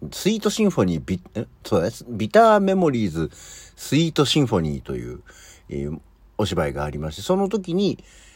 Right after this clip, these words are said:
えー、オーディションがあって、えー、出てくれたんですね。二千十二年ですよ。もう十年、えー、前、まあ、十一年前ですけど。で、で、その後、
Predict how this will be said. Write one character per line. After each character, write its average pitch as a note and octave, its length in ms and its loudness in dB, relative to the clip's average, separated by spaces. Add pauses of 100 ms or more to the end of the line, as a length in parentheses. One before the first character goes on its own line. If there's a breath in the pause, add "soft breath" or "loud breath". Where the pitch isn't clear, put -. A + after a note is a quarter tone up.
(180 soft breath)
え C#2 280 -8
ー、 - 60 -20
オ F3 160 10
ー G#3 40 10
デ G3 80 2
ィ - 20 -2
シ A3 100 2
ョ G#3 60 4
ン G#3 100 2
が G3 120 6
あ - 20 8
っ F#3+ 40 2
て、 D2+ 460 -2 (300)
え C#2+ 420 -4 (100)
ー、 F#2+ 60 -10
出 A#2 140 4
て G#2 80 2
く F2 80 0
れ D#2 100 0
た C2+ 340 -8
ん C#2+ 40 -6
で - 100 -8
す - 140 -6
ね。 A#3+ 140 0 (520 soft breath)
二 - 100 2
千 F#3+ 300 2
十 G#2+ 280 4
二 A3+ 120 4
年 D#3 340 2
で - 120 -8
す - 120 -10
よ。 - 140 -8 (300 soft breath)
も F#2 180 2
う D2 80 -4
十 B2+ 300 2
年、 B2 320 2 (800 soft breath)
え D2 160 -10
ー、 - 20 -8
前、 F2+ 260 0
ま D2+ 100 -4
あ、 - 20 -2
十 G2 240 0
一 F#2+ 200 -2
年 A2+ 220 4
前 F2 240 0
で F#2+ 120 -20
す - 80 -20
け - 80 -16
ど。 - 180 -18 (560 soft breath)
で、 F2+ 260 0 (640)
で、 E3 120 -8
そ A3+ 100 -2
の B3 140 6
後、 A#2 340 6